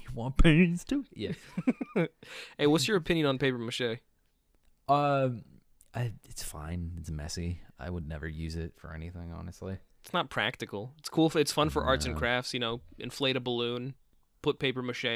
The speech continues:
Speaker 2: let the balloon dry, and then pop it, and then, like, make a little head or a little helmet. That's how, uh, uh, what's his face? Uh, Cool Guy. You know, from Cool Guy Has Chill Day. That's how, uh, he, he's made a paper mache.
Speaker 1: Is he? I thought.
Speaker 2: Y-, yeah.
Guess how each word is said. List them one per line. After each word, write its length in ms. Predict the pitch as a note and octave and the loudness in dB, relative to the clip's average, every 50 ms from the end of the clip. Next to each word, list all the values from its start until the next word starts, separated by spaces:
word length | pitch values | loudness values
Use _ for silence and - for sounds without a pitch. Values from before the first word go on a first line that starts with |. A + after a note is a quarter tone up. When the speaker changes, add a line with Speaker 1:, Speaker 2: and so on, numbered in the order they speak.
| A#2 A#2 | -2 -2
Speaker 2:
let 160 | A2 A2+ A2+ | -4 -6 -6
the 80 | - A#2 | -8 -8
balloon 380 | A#2 B2 A#2 A#2 A#2 A#2 A#2 | -8 -6 -6 -6 -6 -6 -8
dry, 320 | A2+ - A2+ G#2+ G#2+ A2 A2+ | -8 -6 -4 -2 -2 0 -2
and 140 | A#2 A2+ A2+ | -2 -4 -6
then 100 | A2+ A2+ | -8 -8
pop 360 | - - A2 A2 A2+ - A#2+ | -6 -4 -4 -4 -4 -2 -4
it, 100 | A#2+ - | -4 -4
and 80 | A2+ | -4
then, 120 | A2+ A2+ G#2+ | -8 -8 -8
like, 180 | G#2+ A2 - | -8 -8 -6
make 160 | A2+ A2+ A2 A2 | -6 -6 -6 -4
a 20 | |
little 160 | A2+ A2 A2 A2+ | -6 -6 -6 -6
head 380 | A#2 A2 A2+ A2+ C3+ C#3 C#3+ - | -6 -6 -6 -6 -8 -12 -14 -12
or 120 | A#2 G#2+ | -10 -8
a 60 | A2 A2+ A#2+ | -8 -8 -10
little 220 | B2 A#2+ A#2 A2+ A2+ | -10 -10 -10 -10 -8
helmet. 400 | C#3 A#2+ A2 A2+ A#2+ B2+ - _ _ _ _ _ _ _ - _ _ _ _ _ _ _ _ _ - - | -6 -6 -6 -4 -6 -6 -8 _ _ _ _ _ _ _ -20 _ _ _ _ _ _ _ _ _ -14 -4
That's 200 | - C3+ C3+ - | -2 -2 0 4
how, 200 | - D#3 D3 C#3+ C#3+ | 4 6 6 6 6
uh, 400 | C#3 C#3 C3+ C3+ C3 C3 B2+ B2+ _ _ _ _ _ - - _ _ _ _ _ _ _ _ - | 6 6 4 4 4 2 0 -2 _ _ _ _ _ -20 -20 _ _ _ _ _ _ _ _ 0
uh, 220 | B2 B2 B2 G#2+ A2 A#2 A2+ C3 | 2 2 2 2 0 -4 -8 -6
what's 240 | C3 B2+ C#3 C#3 - | -2 -2 -2 -2 -2
his 160 | - A#2 - | -6 -6 -6
face? 320 | - - G#2+ G2+ A2 - - - | -4 -4 -4 -2 -2 -2 -2 0
Uh, 240 | A#2+ A#2+ A#2 A2+ A2 - | 0 2 2 0 -2 -2
Cool 200 | - - E3 E3 | 2 4 4 4
Guy. 200 | D3+ C3+ G#2 F#2 | 4 2 0 0
You 160 | F2+ A#2 A2+ | -2 -6 -6
know, 100 | A#2+ A#2+ | -6 -6
from 160 | A#2 - - B2+ | -6 -6 -8 -8
Cool 200 | - - D3 C3+ | -4 -2 0 2
Guy 160 | C#3 C3 B2+ | 4 4 4
Has 200 | C3 B2+ B2 - | 4 2 0 0
Chill 260 | - - - C#3 B2 B2+ | 0 0 2 2 2 2
Day. 320 | B2+ A#2 A#2 B2+ C#3+ C#3+ _ _ _ - | 2 2 2 2 0 -2 _ _ _ -8
That's 160 | C3+ - - | -6 -2 2
how, 180 | D3 C3 C3 B2+ | 4 4 6 6
uh, 100 | B2 B2 | 4 2
he, 160 | - D#3+ F3+ | 2 0 0
he's 180 | E3 D#3 F3+ | 2 0 2
made 120 | E3 A#2+ G#2 | 2 2 0
a 40 | G#2+ | 0
paper 200 | - A#2+ - F#2+ | -2 -6 -6 -6
mache. 340 | - A2 - - G#2+ B2 C#3+ - _ _ - _ _ _ _ _ _ _ _ _ _ _ - | -10 -10 -6 -6 -6 -6 -6 -10 _ _ -20 _ _ _ _ _ _ _ _ _ _ _ -6
Speaker 1:
Is 220 | G#2 A#2+ F3 - - | -2 -2 -2 2 2
he? 220 | G4+ G4+ F4+ - - - | 2 2 0 -4 -10 -8
I 100 | - A3 | -8 -6
thought. 180 | G#3+ - A3+ G#3+ | -4 -2 -2 -2
Speaker 2:
Y-, 140 | G#3 G3 E3+ - - _ _ - | -2 -2 -6 -10 -12 _ _ -8
yeah. 360 | - C#3+ F3 G#3 F#3+ G2 | -4 0 2 2 2 2